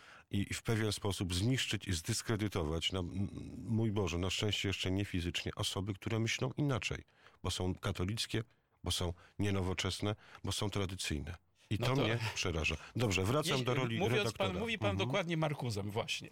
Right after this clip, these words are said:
Speaker 2: To, to, to, to s-,
Speaker 1: Więc wracam
Speaker 2: w ten
Speaker 1: do,
Speaker 2: właśnie
Speaker 1: w-,
Speaker 2: sposób
Speaker 1: wracam,
Speaker 2: realizowano założenie
Speaker 1: wracam
Speaker 2: Markuza.
Speaker 1: do tego, wracam, wracam do, do opowieści o tym wszystkim i, i,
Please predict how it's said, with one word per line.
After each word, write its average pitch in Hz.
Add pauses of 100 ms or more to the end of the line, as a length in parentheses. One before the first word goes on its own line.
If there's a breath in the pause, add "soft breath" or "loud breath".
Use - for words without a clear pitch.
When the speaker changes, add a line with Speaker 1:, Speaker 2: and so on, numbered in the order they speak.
(120)
Speaker 2:
To, 180
to, 196
to, -
to -
s-, -
Speaker 1:
Więc 113
wracam 127
Speaker 2:
w -
ten 113
Speaker 1:
do, 120
Speaker 2:
właśnie 101
Speaker 1:
w-, 104
Speaker 2:
sposób 107
Speaker 1:
wracam, 147
Speaker 2:
realizowano 131
założenie 110
Speaker 1:
wracam 127
Speaker 2:
Markuza. 120
Speaker 1:
do 117
tego, 107
wracam, 117
wracam 117
do, 113
do 110
opowieści 113
o 78
tym 85
wszystkim -
i, 101 (160)
i, 107